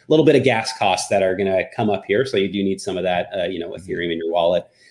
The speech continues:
basically, all you're gonna do is you're gonna approach app dot endowment dot org, right? You're going to come onto the website and create a fund, right? Um,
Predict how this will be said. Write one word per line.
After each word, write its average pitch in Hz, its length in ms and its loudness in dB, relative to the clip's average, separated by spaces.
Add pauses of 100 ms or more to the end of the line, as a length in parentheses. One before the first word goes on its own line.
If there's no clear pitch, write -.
(260)
basically, 170 400 6 (160)
all 123 160 8
you're 156 160 2
gonna 147 260 2
do 107 120 0
is 190 100 0
you're 110 160 0
gonna 98 220 -2
approach 104 420 -2 (160)
app 98 240 -2 (140)
dot 98 180 0 (140)
endowment 92 480 -2 (540)
dot 82 160 -6
org, 147 240 -2 (640)
right? 156 240 0 (300)
You're 127 200 6
going 127 180 4 (120)
to 123 80 4 (280)
come 139 160 0
onto 135 160 -2
the 117 160 2
website 113 440 0
and 101 260 0 (220)
create 98 280 -2
a 98 40 -6 (100)
fund, 85 180 -10 (440)
right? 98 180 0 (540)
Um, 95 240 -4